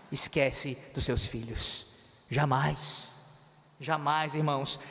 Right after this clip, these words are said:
Ele é o agente da restauração do seu povo, é Ele quem faz isso. Em segundo lugar, nós também aprendemos aqui, no verso primeiro, acerca de quem é o alvo dessa restauração. O agente,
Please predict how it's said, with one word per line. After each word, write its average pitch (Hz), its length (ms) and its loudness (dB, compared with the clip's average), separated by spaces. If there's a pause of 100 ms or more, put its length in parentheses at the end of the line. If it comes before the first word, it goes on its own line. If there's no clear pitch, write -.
Ele 208 280 8
é 214 60 10
o 214 120 10
agente 208 500 4
da 240 100 6
restauração 226 460 0
do 214 80 0
seu 220 140 4
povo, 160 400 4 (160)
é 180 100 8
Ele 220 220 6
quem 240 220 2
faz 233 580 4
isso. 156 320 -2 (760)
Em - 40 0
segundo 214 280 4
lugar, 208 760 4
nós - 120 -10
também 226 180 4
aprendemos 220 500 4
aqui, 180 320 0 (540)
no 147 80 2
verso 202 260 6
primeiro, 185 480 4 (2750)
acerca 190 360 2
de 190 100 0
quem 226 260 2
é 220 80 8
o 208 200 6
alvo 190 500 4
dessa 170 260 2
restauração. 147 840 0 (520)
O 139 80 4
agente, 180 600 2